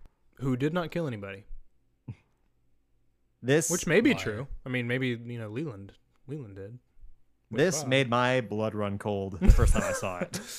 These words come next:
Speaker 1: <laughs> Did not. Yeah, do your, do your impression of it.
Speaker 2: "I didn't kill anybody."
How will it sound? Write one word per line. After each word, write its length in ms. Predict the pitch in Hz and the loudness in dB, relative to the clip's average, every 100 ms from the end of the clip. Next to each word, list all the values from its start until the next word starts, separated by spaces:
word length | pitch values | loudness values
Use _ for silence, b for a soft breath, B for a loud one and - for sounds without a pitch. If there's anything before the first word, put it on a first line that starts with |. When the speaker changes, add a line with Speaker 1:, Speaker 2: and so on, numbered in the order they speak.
| 269 | -10
Speaker 1:
<laughs> 300 | - _ 127 | -12 _ -16
Did 160 | 123 123 | -14 -10
not. 180 | 135 135 _ _ | -10 -12 _ _
Yeah, 140 | 139 | -6
do 120 | 113 135 | -2 0
your, 340 | 135 123 113 - - | 0 -2 -6 -8 -10
do 80 | 135 | -8
your 200 | 127 117 - | -8 -8 -12
impression 400 | 117 117 107 110 | -12 -10 -10 -12
of 100 | 107 | -16
it. 80 | 113 - - - - - _ _ _ _ _ _ - 107 113 | -18 -20 -20 -20 -20 -20 _ _ _ _ _ _ -16 -10 -4
Speaker 2:
"I 280 | 110 139 165 | 0 2 0
didn't 680 | 123 110 127 143 147 143 - _ - | -2 -4 0 2 2 -2 -8 _ -8
kill 320 | 120 135 120 | -4 -2 0
anybody." 1200 | 127 180 175 120 117 104 107 113 127 117 127 127 | 2 2 0 -2 -4 -4 -4 0 0 0 -2 -4